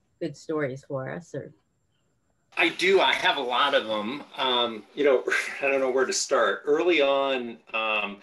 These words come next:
Speaker 2: I think I was pretty prepared. I'd traveled to Japan a lot. I didn't speak any Japanese, but I, I traveled there a lot. So, you know, the, from a business perspective, uh, you know, I was, I was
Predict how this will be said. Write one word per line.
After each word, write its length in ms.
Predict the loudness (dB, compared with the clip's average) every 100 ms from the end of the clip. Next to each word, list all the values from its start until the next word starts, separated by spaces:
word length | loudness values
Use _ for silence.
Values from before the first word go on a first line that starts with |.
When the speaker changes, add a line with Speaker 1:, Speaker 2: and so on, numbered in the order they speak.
| -20 -12
Speaker 2:
I 20 |
think 160 | 0 2
I 40 |
was 100 | 2
pretty 240 | 2 2 2
prepared. 540 | -2 -2 0 2 2
I'd 200 | 0 0
traveled 380 | -2 0 0 -2
to 80 | -6
Japan 420 | -8 -4 -4 -2
a 40 |
lot. 280 | -2 -2 -2
I 20 |
didn't 180 | -2 -2
speak 260 | -6 -6 -4
any 160 | -6
Japanese, 500 | -6 -8 -8 -12 -12
but 140 | -6 -2
I, 120 | -2 0
I 140 | -2 -2
traveled 420 | -2 -2 0 -2
there 140 | -2
a 40 | -2
lot. 280 | -4 -6
So, 300 | -4 -2 -2 -8 -20 _ _ _
you 140 | 0
know, 260 | 2 2 0
the, 240 | 0 -2
from 240 | -8 -6 -6
a 40 |
business 480 | -4 -4 -4 -4 -2
perspective, 800 | -2 0 0 -2 0 0 0 -6 -16
uh, 180 | -18 -18 -20 -18 -14
you 160 | -4
know, 280 | -2 -2 -4 -2
I 120 | 0
was, 380 | 0 -2 -6 -8
I 60 | -6
was 160 | -6